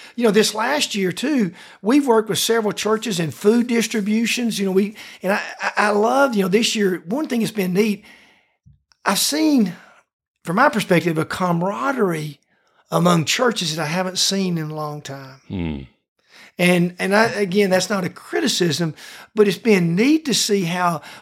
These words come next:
Speaker 1: as the needs have arisen this last year, Adam,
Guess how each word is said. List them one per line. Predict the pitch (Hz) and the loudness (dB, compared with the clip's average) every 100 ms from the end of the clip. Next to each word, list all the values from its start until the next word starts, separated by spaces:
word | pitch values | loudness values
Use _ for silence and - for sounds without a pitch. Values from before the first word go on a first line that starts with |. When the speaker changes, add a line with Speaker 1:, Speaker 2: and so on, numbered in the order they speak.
| - | 0
Speaker 1:
as | 175 | 0
the | 147 165 | 2 2
needs | 160 247 285 294 | 4 6 6 6
have | 196 180 | 2 2
arisen | 170 170 226 269 208 170 175 | -2 -2 -2 -2 -2 -2 -2
this | 175 - | -2 -6
last | - 208 196 - | -8 -6 -6 -6
year, | 233 185 | -4 -2
Adam, | 156 160 | -2 -4